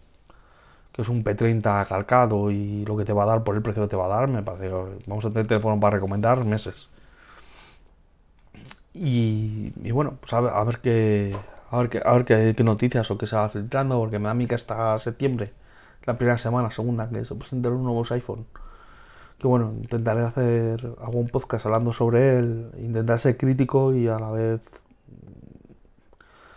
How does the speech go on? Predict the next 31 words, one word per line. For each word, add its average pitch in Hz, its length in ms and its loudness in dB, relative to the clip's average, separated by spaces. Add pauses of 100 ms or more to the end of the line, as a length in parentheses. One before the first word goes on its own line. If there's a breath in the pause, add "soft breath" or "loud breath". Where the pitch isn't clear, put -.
(380 soft breath)
eh, 117 420 -2
constructivo, 110 720 2
porque 107 920 -8 (380)
yo 127 180 -6
creo 127 220 6
que 120 60 4
cuando 120 440 6
al 110 80 2
final 117 220 0
hacen 131 180 0
un 131 140 -2
terminal, 123 540 2
una 120 180 0
empresa, 117 440 2
lo 113 100 0
hace 117 120 -2
con 117 160 0
toda 113 220 8
ilusión, 127 480 -2 (960 soft breath)
intenta 135 360 2
poner 110 180 4
cosas - 300 -8
buenas. 110 400 -8 (240)
Eh, 101 640 -12
lo 104 120 -4
único 117 260 0
que 120 80 0
hay 117 80 -2
que 123 100 2
ser 117 240 0
crítico 135 600 -4